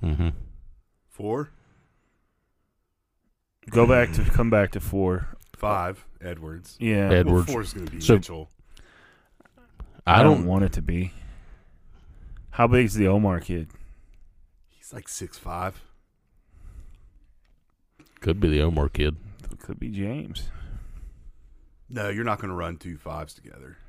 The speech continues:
Speaker 1: Why not?
Speaker 3: Uh,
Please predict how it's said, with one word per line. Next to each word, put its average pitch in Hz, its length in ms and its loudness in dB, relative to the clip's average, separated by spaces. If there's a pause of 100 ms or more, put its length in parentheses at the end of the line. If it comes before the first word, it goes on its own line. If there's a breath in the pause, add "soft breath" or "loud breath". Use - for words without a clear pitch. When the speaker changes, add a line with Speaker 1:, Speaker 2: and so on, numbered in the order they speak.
(1120)
Speaker 1:
Why 82 280 -4
not? 78 320 -4 (760 loud breath)
Speaker 3:
Uh, - 40 -18